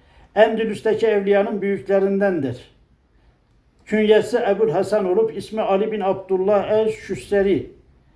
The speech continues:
En Nümeyri El-Endülüsidir. Meliki mezhebinden oldur aynı zamanda.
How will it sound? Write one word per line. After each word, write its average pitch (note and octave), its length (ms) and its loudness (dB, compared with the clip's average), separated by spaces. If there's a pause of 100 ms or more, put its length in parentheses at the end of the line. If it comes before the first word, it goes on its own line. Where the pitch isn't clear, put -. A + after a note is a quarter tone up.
(240)
En A3 380 2 (840)
Nümeyri F#3 1200 0
El-Endülüsidir. F#3+ 1120 -2 (680)
Meliki G3+ 460 0
mezhebinden F#3+ 720 -2
oldur D3 680 -6
aynı C3+ 240 -2
zamanda. C3 640 -2